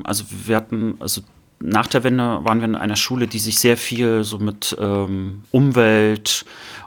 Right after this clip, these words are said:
und, äh, also Umweltschutz und Ökologie beschäftigt hatte. Und da war dann eben die Idee, vielleicht auch einen Namen zu wählen, der, äh, mit einem bekannten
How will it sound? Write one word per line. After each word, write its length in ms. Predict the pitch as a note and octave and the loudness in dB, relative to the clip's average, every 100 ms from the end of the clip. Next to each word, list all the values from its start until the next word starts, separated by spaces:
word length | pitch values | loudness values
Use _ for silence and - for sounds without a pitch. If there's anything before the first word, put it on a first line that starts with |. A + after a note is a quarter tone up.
| - | -6
und, 500 | G#2 G#2 G2+ G#2 - | -2 0 0 -4 -2
äh, 40 | |
also 360 | F#2+ F#2 G#2 G#2+ | 0 0 0 0
Umweltschutz 540 | G#2+ A2+ G2+ - A2 - | 0 2 0 0 -2 -2
und 100 | F#2+ | -2
Ökologie 460 | G#2+ A2 G2 A#2+ A#2+ | -2 -2 -2 -4 -6
beschäftigt 560 | - C3 - B2+ - | -2 -2 -2 -6 -4
hatte. 300 | A#2+ C#3+ D3+ - - - - | -4 -2 -4 -6 -16 -8 -2
Und 80 | |
da 100 | A2 | 2
war 80 | A2+ | 2
dann 160 | A#2+ A2 | 2 0
eben 180 | A2+ A2+ | -2 -2
die 180 | A2 | -2
Idee, 380 | G#2 G#2+ A2 B2 - | -4 2 2 2 0
vielleicht 340 | A#2+ A2+ - | 0 0 0
auch 100 | G#2 | -2
einen 120 | G#2+ | 0
Namen 280 | G2 G#2+ A#2+ | 2 4 2
zu 200 | - G#2 | 0 -2
wählen, 480 | G#2 G#2 G2+ F#2+ - G#2+ | -2 0 0 -4 -6 0
der, 440 | G2 G2 F#2 - | 2 4 2 0
äh, 40 | F2+ - | -6 -10
mit 440 | F#2+ G2 - - | -8 -8 -8 -6
einem 360 | - F#2 F#2+ F#2 | -4 -2 -2 -4
bekannten 720 | - G#2 A2 G#2+ G#2+ G2 F#2 | -4 -2 -2 -2 0 -2 -2